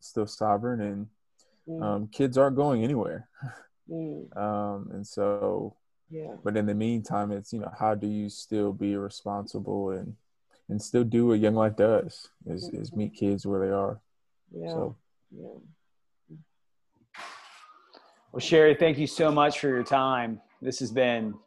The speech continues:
Speaker 3: really, really encouraging.
Speaker 1: Mm-hmm.
Speaker 3: I, I love that. I think,
Speaker 2: Mm.
Speaker 3: you know, there's,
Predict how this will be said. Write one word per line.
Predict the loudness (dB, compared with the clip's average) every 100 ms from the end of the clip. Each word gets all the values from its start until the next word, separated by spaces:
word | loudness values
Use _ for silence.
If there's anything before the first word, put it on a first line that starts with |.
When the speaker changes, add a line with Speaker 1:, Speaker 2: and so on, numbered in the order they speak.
| _
Speaker 3:
really, | 0 2 2 2
really | 2 2 2
encouraging. | -2 -2 -2 -2 -4 0 0
Speaker 1:
Mm-hmm. | 2 4
Speaker 3:
I, | 6 4 2
I | 2
love | 2 0 -2
that. | -2 -2 -4
I |
think, | -6 -6 -8 -16 _ -16
Speaker 2:
Mm. | -12 -6
Speaker 3:
you | -4
know, | -2 -4 -2
there's, | -2 -2 -4 -12